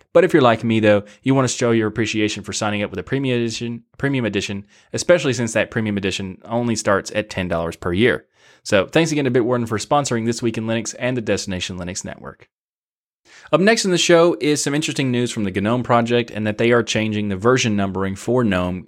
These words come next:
going forward. So March twenty twenty-one will be gnome forty, and the gnome forty development cycle will have three releases, the alpha, the forty dot alpha, forty dot beta, forty dot R C, and it will also have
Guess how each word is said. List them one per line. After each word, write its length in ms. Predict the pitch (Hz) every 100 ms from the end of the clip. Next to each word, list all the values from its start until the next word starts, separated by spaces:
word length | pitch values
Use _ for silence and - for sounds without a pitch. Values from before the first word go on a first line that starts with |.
| -
going 260 | 101 87 87
forward. 480 | - 135 117 110 - -
So 240 | - 101 98
March 420 | 101 127 135 -
twenty 240 | - 127
twenty-one 640 | 117 117 104 117 139 139 135 _ _
will 140 | - 104
be 200 | 101 101
gnome 420 | 101 123 127 117
forty, 520 | - 131 139 156 165 - _ _
and 240 | 107 107 104
the 300 | 104 101 -
gnome 360 | 110 120 131 123
forty 340 | - 127 127
development 420 | 107 101 117 117
cycle 300 | 117 113 113
will 120 | 110
have 180 | 104 95
three 260 | - 120 135
releases, 520 | 127 107 104 139 143
the 200 | 92 -
alpha, 380 | 95 107 113 120
the 280 | 101 92 87 -
forty 220 | 123 120
dot 200 | 107 92
alpha, 400 | 101 117 120 123
forty 300 | - 101 95
dot 240 | 87 76
beta, 320 | 98 113 113 107
forty 240 | - 95
dot 160 | 90 -
R 160 | 87
C, 420 | 87 - 131 127 127 - - -
and 100 | 113
it 40 |
will 80 | 110
also 380 | - 139 - 113
have 380 | 107 101 98